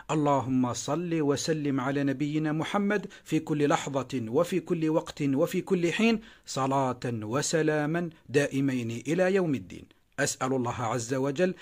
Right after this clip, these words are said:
أن يسعدكم جميعا في الدنيا والآخرة.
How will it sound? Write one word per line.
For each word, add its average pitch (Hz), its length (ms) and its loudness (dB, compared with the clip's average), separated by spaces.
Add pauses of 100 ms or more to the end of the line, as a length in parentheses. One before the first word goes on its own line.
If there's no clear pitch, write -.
(240)
أن 143 140 2
يسعدكم 131 1000 2
جميعا 147 680 0 (180)
في - 120 -6
الدنيا 135 460 2
والآخرة. 165 480 0